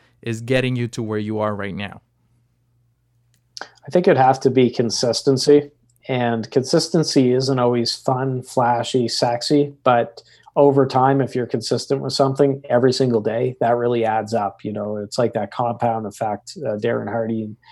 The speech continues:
Speaker 2: and others talk about. So I think it's really important to, whatever business you're in, especially online things, uh, pick a, I say a daily something.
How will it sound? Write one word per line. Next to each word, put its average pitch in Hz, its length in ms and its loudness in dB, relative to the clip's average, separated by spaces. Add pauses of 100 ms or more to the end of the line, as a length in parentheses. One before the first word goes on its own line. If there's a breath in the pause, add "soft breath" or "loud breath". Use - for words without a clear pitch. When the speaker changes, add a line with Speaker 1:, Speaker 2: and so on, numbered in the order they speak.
Speaker 2:
and 131 80 -2
others 120 300 0
talk 131 300 2
about. 117 320 2 (380 loud breath)
So 139 420 6
I 135 140 2
think 175 200 2
it's 151 140 4
really 156 220 8
important 135 460 2
to, 120 140 -2 (140)
whatever 143 560 4
business 127 440 0
you're 113 200 0
in, 117 320 -2 (320)
especially 147 460 2
online 120 500 -2
things, 113 340 -6 (520 soft breath)
uh, 117 260 -2
pick 170 240 2
a, 135 440 6
I 127 120 2
say 139 260 4
a 110 60 -2
daily 120 420 2
something. 110 560 -8